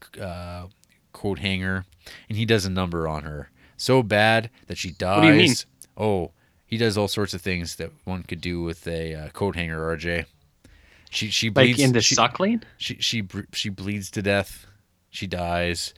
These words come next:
Speaker 1: And then, uh, the, the
Speaker 2: Hmm.
Speaker 1: cop, he tries to flip Princess to get her to cooperate. He shows her her dead f-, her friend's dead body, and she's like, "Oh, God, I'll help ya,
Speaker 2: <laughs>
Speaker 1: I'll help ya." And, like, within the first half hour, they've busted Ramrod,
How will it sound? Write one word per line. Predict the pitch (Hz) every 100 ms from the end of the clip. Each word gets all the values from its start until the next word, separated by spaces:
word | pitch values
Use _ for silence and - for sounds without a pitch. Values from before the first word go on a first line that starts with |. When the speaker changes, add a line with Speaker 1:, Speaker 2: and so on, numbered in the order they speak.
| _ - - - - -
Speaker 1:
And | 101 98
then, | 104 101
uh, | 101 95 92 90 87 87 -
the, | - 101
the | 101
Speaker 2:
Hmm. | 110
Speaker 1:
cop, | 113 110 -
he | 107
tries | 113 98
to | 98
flip | - 113 -
Princess | 110 104 110 104 -
to |
get | 98 98
her | 95
to |
cooperate. | 85 - 104 101 107 104 104 -
He |
shows | - 131 117
her | 101
her | 92
dead | 85 127 113
f-, | - - 95
her | - 98 -
friend's | - 113 101 - _
dead | - 117 101
body, | 98 107 113 113 113 - - - -
and | 98
she's | - 95
like, | 101
"Oh, | 123 113 107
God, | 110 107 98 92 90 -
I'll | 107 98
help | 90 98 -
ya, | 95 90
Speaker 2:
<laughs> | 101
Speaker 1:
I'll | 113
help | 92 101 92
ya." | 95 85 - - -
And, | 101
like, | 110 113 -
within | 117 123
the |
first | 113 127 -
half | 120 120
hour, | 139 117 107 - _
they've | 156 139
busted | 131 160 - 151
Ramrod, | 151 175 185 117 107 123